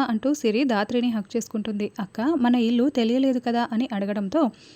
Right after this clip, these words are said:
"నువ్వు ధైర్యంగా ఉండటం వల్లే ఇప్పుడు అతను తెలుసుకోలేక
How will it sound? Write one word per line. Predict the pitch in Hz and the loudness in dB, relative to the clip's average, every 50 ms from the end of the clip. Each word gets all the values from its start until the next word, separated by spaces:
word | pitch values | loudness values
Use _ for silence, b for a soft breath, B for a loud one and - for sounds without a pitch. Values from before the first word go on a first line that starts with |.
| B B B B B B B | B B B B B B B
"నువ్వు | 226 208 208 254 | 2 4 4 4
ధైర్యంగా | 254 220 196 196 202 233 240 247 262 262 | 4 4 2 2 2 2 0 2 2 2
ఉండటం | 233 220 247 233 254 240 220 | 0 0 0 0 0 0 0
వల్లే | 208 208 220 262 269 - 262 | 0 0 2 0 0 0 0
ఇప్పుడు | 208 - - 196 208 | -4 -2 0 0 0
అతను | 240 226 - 214 208 208 277 | 0 0 0 -2 0 0 0
తెలుసుకోలేక | 285 247 208 202 - - - 240 226 226 214 202 - | 0 2 0 0 -2 0 0 2 4 4 2 2 0